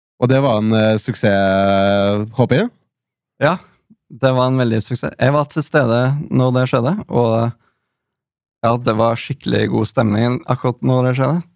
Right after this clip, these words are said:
Speaker 2: Eh, tre sekunder med ordentlig lang ild. Vi,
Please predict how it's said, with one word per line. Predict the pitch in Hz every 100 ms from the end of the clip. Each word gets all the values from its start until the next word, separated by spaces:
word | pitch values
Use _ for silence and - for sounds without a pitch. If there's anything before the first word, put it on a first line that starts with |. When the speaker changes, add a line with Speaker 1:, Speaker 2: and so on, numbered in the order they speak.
| _
Speaker 2:
Eh, | 120 113 110
tre | - - 139
sekunder | - 139 131 127
med | 123 123 120 127
ordentlig | 123 113 - 113 120 120 123 _ _ _ _ _ _ _ _ -
lang | 110 127 139 135
ild. | 131 139 127 180
Vi, | 143 120 117